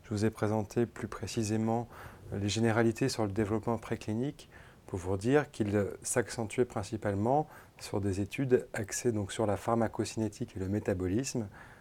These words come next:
sur la pharmacodynamie, sur la toxicologie des futures molécules, médicaments, sur les process d'industrialisation qui ne seront pas traités lors de ce cours,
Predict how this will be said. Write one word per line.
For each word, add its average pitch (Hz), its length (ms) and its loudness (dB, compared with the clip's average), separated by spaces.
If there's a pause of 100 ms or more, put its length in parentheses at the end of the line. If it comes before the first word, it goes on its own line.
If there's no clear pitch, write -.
(140)
sur - 140 -4
la 92 80 0
pharmacodynamie, 110 1000 2 (400)
sur - 140 -6
la 87 80 -2
toxicologie 107 800 -2
des 104 100 -2
futures - 400 -4
molécules, 104 420 0
médicaments, 98 720 -2 (540)
sur - 160 0
les 101 120 4
process 120 540 2
d'industrialisation 113 1080 2 (420)
qui - 140 -2
ne 107 80 4
seront 98 320 2
pas 117 160 4
traités 113 400 0
lors 98 140 2
de 98 100 0
ce 98 140 -4
cours, 156 500 2